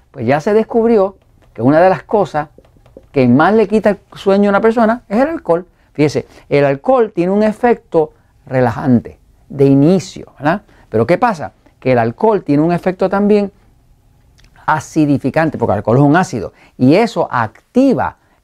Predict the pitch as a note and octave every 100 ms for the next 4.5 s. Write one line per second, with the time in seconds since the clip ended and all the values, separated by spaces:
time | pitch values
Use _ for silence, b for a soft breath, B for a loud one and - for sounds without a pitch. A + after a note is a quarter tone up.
0 | - A#2+ - A2+ D#3 F#3 - - A#2+ -
1 | A#2+ - C3+ A#2 E2+ b b - C3+ -
2 | C3 B2+ A#2+ D3 B2 B2 D#3 B2 A#2+ C3+
3 | B2+ B2 - C3+ A#2+ G#3+ D4+ B3 E3+ -
4 | - - C#3 -